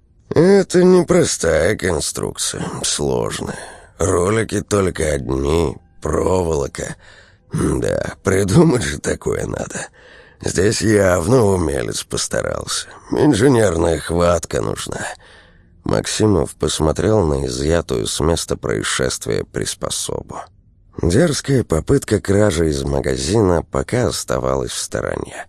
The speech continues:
Но Максимов каким-то внутренним чутьем, появившимся у него после воды из дедова источника, надеялся, что ситуация прояснится в ходе расследования покушения.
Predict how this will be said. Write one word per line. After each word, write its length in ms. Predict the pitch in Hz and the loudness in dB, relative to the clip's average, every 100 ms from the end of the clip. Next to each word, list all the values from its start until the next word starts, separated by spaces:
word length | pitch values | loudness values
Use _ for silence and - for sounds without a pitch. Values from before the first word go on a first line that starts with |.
| _ _ _ _ - | _ _ _ _ -2
Но 320 | 64 53 50 | 0 2 0
Максимов 840 | 58 57 - - 64 82 82 - - | -2 -4 -6 -4 0 2 0 -2 -8
каким-то 560 | 76 - 113 - 78 | -6 0 0 0 -2
внутренним 760 | 65 73 98 101 - 76 65 64 | -2 2 2 2 0 0 0 -2
чутьем, 800 | - 58 - 67 101 123 95 64 - | -6 -8 -8 -2 2 2 2 -2 -6
появившимся 800 | 69 71 73 69 - 52 52 - | -2 -2 0 -2 -4 -4 -4 -2
у 60 | 64 | -2
него 320 | 67 69 67 | 0 -2 -4
после 580 | - 57 - 58 60 62 | -6 -6 -4 -4 -4 -4
воды 440 | 64 76 - 82 | -2 -2 0 -2
из 220 | 64 60 | -2 -6
дедова 560 | 69 64 71 58 50 50 | -6 -2 -2 -2 -4 -6
источника, 840 | - - 101 - - 73 - 64 - - - - _ - | -6 -4 -2 -2 -2 -2 -2 -4 -6 -18 -20 -20 _ 0
надеялся, 600 | 107 110 143 92 - 87 | 2 4 4 2 0 -2
что 300 | - 82 64 | -2 -2 -2
ситуация 720 | - 92 135 147 120 - 69 | -2 0 2 2 2 0 -2
прояснится 840 | - 67 62 - 78 85 - 57 50 | -2 -2 -2 -2 0 0 -2 -6 -6
в 40 | |
ходе 360 | - 139 104 85 | -2 0 2 0
расследования 920 | 71 - - 67 67 65 62 50 50 - | -2 -4 -2 -2 0 -2 -2 -4 -6 -8
покушения. 880 | - - 53 - - - 50 - | -8 -6 -6 -6 -6 -8 -10 -14